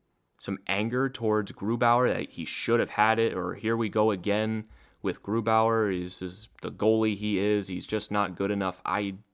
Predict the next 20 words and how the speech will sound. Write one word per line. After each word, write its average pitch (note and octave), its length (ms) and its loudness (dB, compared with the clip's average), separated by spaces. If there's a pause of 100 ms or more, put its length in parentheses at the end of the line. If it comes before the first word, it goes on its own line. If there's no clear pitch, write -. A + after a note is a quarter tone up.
(720)
I G2+ 120 -2
gotta G2 260 0
be F#2 160 -2
honest, F2+ 360 -4 (580)
I G2 260 4 (160)
do A2 300 -2
not F#2 580 -6 (100)
understand F2+ 800 -2
where F2 140 -2
that F2 180 -2
was F2 120 -10
coming F2+ 220 -4
from. C#2+ 300 -10
It F2+ 160 -6
just, G#2 240 -4
even D3+ 240 0
on A#2+ 160 2
this G#2 160 -2
play A2 300 -2
alone, F2+ 640 -4